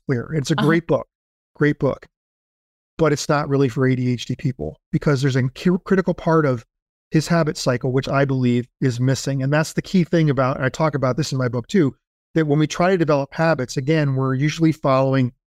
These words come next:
Speaker 1: a neurotypical playbook. And what
Speaker 2: Yeah.
Speaker 1: we don't understand is that unless there's an element of, you know, interest, novelty, challenge, or urgency to something,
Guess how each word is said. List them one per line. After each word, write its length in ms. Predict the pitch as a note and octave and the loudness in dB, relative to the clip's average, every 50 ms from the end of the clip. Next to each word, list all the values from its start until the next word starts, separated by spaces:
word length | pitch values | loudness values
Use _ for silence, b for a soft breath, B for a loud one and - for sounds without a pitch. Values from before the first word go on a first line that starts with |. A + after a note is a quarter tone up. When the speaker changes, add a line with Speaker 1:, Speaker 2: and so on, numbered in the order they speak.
| _ _ - | _ _ -2
Speaker 1:
a 60 | D3 | 0
neurotypical 680 | C#3 C#3 C#3 C3+ C3+ C3+ - - C#3+ - C3+ - B2 - | 2 2 4 2 2 0 0 -2 -4 -4 -2 -4 -4 -6
playbook. 420 | - - D3 D3 C3+ - - - - - | -2 0 0 0 0 -2 -6 -10 -6 -4
And 120 | C#3 B2+ | -2 0
what 80 | C3+ F3 | 0 0
Speaker 2:
Yeah. 240 | F3+ F3+ D#3 C#3 | 0 0 -2 -2
Speaker 1:
we 40 | C3 | 0
don't 240 | D3+ D3+ D#3 E3+ - - | 0 2 2 2 0 0
understand 800 | D#3 D3+ D#3 D#3 D3+ - - - D#3+ E3 E3 D3 C3 B2 B2 - - | -2 0 0 0 -2 -4 -2 0 2 2 2 2 0 -2 -4 -6 -4
is 220 | C#3+ C3+ B2 - - | -4 -4 -4 -2 -2
that 180 | C#3+ B2+ A#2 _ _ _ _ _ _ _ _ _ _ _ - | -2 -2 -2 _ _ _ _ _ _ _ _ _ _ _ 0
unless 460 | D3+ C3+ C3+ C3 D3 D#3 D#3+ - - | 0 2 2 2 2 2 2 -2 0
there's 180 | - F3+ D3+ D#3 | 0 0 2 2
an 120 | D#3+ E3 | 0 -2
element 600 | - C#3 C3+ C3 C3+ B2+ B2+ B2+ B2+ C3 - - _ - - | 0 0 2 2 2 2 2 0 0 -2 -4 -8 _ -4 -2
of, 500 | C#3 B2+ B2 B2 A#2+ A#2 A#2 A2 _ _ _ _ _ _ _ _ _ - | 0 0 2 2 0 0 -2 -4 _ _ _ _ _ _ _ _ _ -4
you 100 | - C#3 | -2 0
know, 220 | C3 B2 A2+ - _ _ | 2 2 0 -2 _ _
interest, 440 | - E3+ F3 D#3+ - F3 D3 - - | 0 2 2 2 2 0 0 0 0
novelty, 680 | D#3 C#3+ C#3 C#3 C#3 C#3 C#3 C3+ - D3 C#3+ C3+ B2+ | -2 0 0 0 0 -2 -2 -2 -2 -2 0 0 -2
challenge, 920 | - - - - - D#3 D3 C#3+ C#3+ C#3 C3+ C3+ C3+ C3+ C3+ B2 - - _ _ _ _ _ - | -4 -6 -10 -4 -2 -2 -2 0 0 0 0 0 0 0 -2 -4 -6 -12 _ _ _ _ _ -6
or 140 | C#3 C3 - | -6 -4 0
urgency 760 | E3+ D#3+ G3 A3 E3 E3+ D3+ C#3+ - - C#3 - - - C#3 | 0 2 2 2 2 0 0 0 -2 -6 -8 -4 -2 -2 0
to 100 | - C#3 | 0 0
something, 600 | - - - C3+ C3 - - C3 B2+ B2+ C3 B2+ | -4 -2 -4 -4 -4 0 0 0 0 0 -2 -4